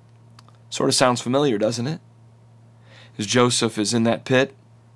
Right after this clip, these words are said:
they're talking about killing him. Joseph thinks, "Will I ever see my dad again? Will I ever see my brother Benjamin again?" As Joseph is being pulled out of that pit, perhaps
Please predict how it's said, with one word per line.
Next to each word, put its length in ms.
they're 100
talking 380
about 220
killing 340
him. 200
Joseph 420
thinks, 300
"Will 120
I 100
ever 200
see 160
my 160
dad 260
again? 360
Will 100
I 100
ever 140
see 180
my 140
brother 300
Benjamin 480
again?" 380
As 120
Joseph 480
is 120
being 360
pulled 260
out 220
of 100
that 220
pit, 260
perhaps 540